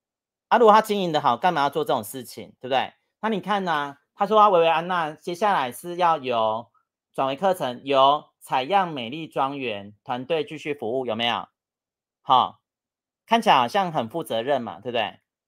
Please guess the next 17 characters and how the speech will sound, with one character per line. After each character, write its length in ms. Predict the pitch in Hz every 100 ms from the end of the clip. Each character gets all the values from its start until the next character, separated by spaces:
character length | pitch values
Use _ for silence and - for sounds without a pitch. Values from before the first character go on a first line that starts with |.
| _ _ _
这 120 | - 190
是 140 | 208
十 220 | 196 143
一 60 | 139
月 160 | 170
十 160 | 165 127
一 200 | 120 139
号 200 | 147 131
的， 300 | 117 101 -
哈， 260 | 131 110 95
他 120 | 165
们 160 | 165 147
有 140 | 117
一 20 | 117
个 80 |
公 240 | 113 127 123
告， 380 | 143 127 110